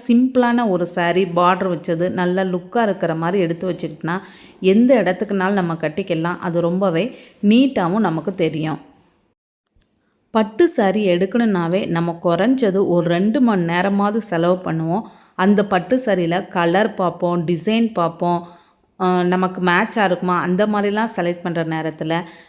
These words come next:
நமக்கு எந்த மாதிரி சாரி எடுத்துக்கலாம்? ஹைட்டா இருந்தீங்கன்னா, பட்டு சாரியில நல்ல பெரிய பார்டரா இருக்கிற மாதிரி எடுத்து கட்டும் போது,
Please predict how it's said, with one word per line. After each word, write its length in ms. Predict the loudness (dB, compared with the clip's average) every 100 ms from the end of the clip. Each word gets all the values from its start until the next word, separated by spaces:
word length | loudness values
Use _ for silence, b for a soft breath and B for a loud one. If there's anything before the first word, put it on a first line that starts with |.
| B
நமக்கு 920 | -4 0 2 2 0 0 0 -2 -10 -20 -4
எந்த 180 | -2 0 2
மாதிரி 200 | 2 0 -2
சாரி 260 | 0 0 0 -2
எடுத்துக்கலாம்? 560 | -2 -6 -4 -4 -6 -10 -10
ஹைட்டா 480 | 0 2 0 0 0 0 -2
இருந்தீங்கன்னா, 600 | -2 -2 -2 -4 -2 -2 -4 B B B B -2
பட்டு 280 | -2 0 0 2
சாரியில 340 | 0 0 0 0 -2
நல்ல 180 | -2 0 -2 0
பெரிய 400 | 0 2 2 2 2
பார்டரா 460 | 0 2 0 0 -4 -2 -2
இருக்கிற 300 | 0 0 -2 -2
மாதிரி 220 | -4 -2 -2
எடுத்து 260 | -2 -4 -6
கட்டும் 340 | -6 -4 -4 -4
போது, 200 | -2 -4